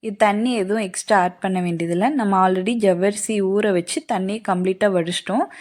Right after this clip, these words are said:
அந்த ஈரப்பதமே உங்களுக்கு இது கரெக்டா இருக்கும் வடை பண்றதுக்கு. இப்ப பார்த்தீங்கன்னா, இந்த மாதிரி நல்லா மாவை பிசைஞ்சு எடுத்துக்கிறோம். இப்ப கையை நல்லா வாஷ் பண்ணிட்டு வந்துடுங்க. கை நல்லா நனைச்சு எடுத்துக்கோங்க, இந்த மாதிரி ஈரமா இருக்கணும்.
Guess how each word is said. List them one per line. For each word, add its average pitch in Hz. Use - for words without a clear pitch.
அந்த 202
ஈரப்பதமே 208
உங்களுக்கு 175
இது 170
கரெக்டா 175
இருக்கும் 175
வடை 170
பண்றதுக்கு. 170
இப்ப -
பார்த்தீங்கன்னா, 185
இந்த 233
மாதிரி 180
நல்லா 175
மாவை 170
பிசைஞ்சு 180
எடுத்துக்கிறோம். 170
இப்ப 220
கையை 196
நல்லா 190
வாஷ் 180
பண்ணிட்டு 180
வந்துடுங்க. 165
கை 220
நல்லா 202
நனைச்சு 190
எடுத்துக்கோங்க, 170
இந்த 202
மாதிரி 180
ஈரமா 175
இருக்கணும். 170